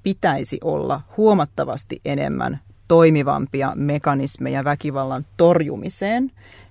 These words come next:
eli siis ennaltaehkäisyyn ja sit toisaalta myös uhrien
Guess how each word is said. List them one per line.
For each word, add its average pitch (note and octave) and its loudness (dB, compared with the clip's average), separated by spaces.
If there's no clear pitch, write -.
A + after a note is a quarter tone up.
eli C#3 -2
siis B2 -4
ennaltaehkäisyyn F3 2
ja D#3 0
sit D#3 -2
toisaalta E3 4
myös C3+ -4
uhrien C#3 -4